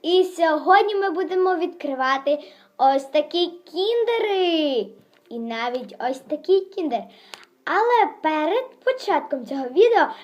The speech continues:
підпишись на канал і постав лайк, щоб і ще нажми на колокольчик,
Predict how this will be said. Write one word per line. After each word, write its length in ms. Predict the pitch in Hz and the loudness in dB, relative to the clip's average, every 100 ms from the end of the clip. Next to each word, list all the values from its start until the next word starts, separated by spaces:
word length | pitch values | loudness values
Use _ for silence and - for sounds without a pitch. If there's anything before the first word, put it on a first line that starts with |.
| - | -12
підпишись 600 | 254 - 240 - 440 480 | -12 -10 -10 -2 0 0
на 120 | 427 | 0
канал 380 | 427 427 440 440 - | 0 2 2 2 0
і 80 | |
постав 640 | 330 254 240 - 381 440 403 | -4 -4 -2 2 4 4 2
лайк, 720 | 427 453 523 587 554 523 - - _ _ - - - - 254 | 0 4 6 6 4 2 -6 -20 _ _ -20 -20 -20 -12 -12
щоб 380 | - - 302 269 262 262 247 - _ - | -12 -4 -2 0 0 0 -2 -6 _ 0
і 100 | 370 | 0
ще 500 | 370 - - 571 - - - _ | 0 0 4 4 2 -8 -20 _
нажми 300 | - 202 214 | -18 -18 -14
на 120 | 202 196 | -14 -6
колокольчик, 680 | 320 381 415 320 311 370 | -2 -2 0 0 0 -4